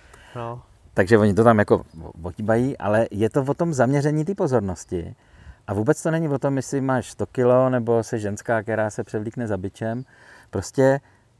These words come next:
Speaker 2: je to jenom o tom dát tomu tu pozornost, že tu sílu máme všichni. Ale když tomu nevěnuju tu stoprocentní pozornost, tak to prostě nevohnu.
Speaker 1: No já tam dělám vlastně podobné techniky, které jsou o tom z aikida,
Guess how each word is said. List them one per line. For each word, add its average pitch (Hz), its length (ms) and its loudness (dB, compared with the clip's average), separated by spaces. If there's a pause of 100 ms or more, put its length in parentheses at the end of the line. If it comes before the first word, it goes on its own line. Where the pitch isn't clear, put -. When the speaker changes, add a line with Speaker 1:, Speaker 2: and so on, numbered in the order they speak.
(100)
Speaker 2:
je 104 80 -2
to 135 100 0
jenom 131 360 4
o 143 60 0
tom 151 240 -2
dát 120 180 4
tomu 143 240 -4
tu 143 100 -6
pozornost, 113 500 -4
že 120 200 -8 (120)
tu - 100 -10
sílu 160 300 -2
máme 165 240 0
všichni. 92 480 -10 (920)
Ale 107 480 2 (200)
když 92 200 -14
tomu 139 200 -2
nevěnuju 117 520 2
tu 117 140 -4
stoprocentní 117 640 -6
pozornost, 120 440 -6
tak 127 140 -12
to - 100 -18
prostě 120 320 -14
nevohnu. 113 460 -14 (180)
Speaker 1:
No 147 120 -8
já 156 220 0
tam 196 220 -4
dělám 196 260 0
vlastně 143 300 -4
podobné 180 340 -4
techniky, 165 520 -4 (140)
které 147 200 -10
jsou 165 200 -6
o 156 80 -2
tom 170 400 -4
z - 100 -8
aikida, 123 420 -6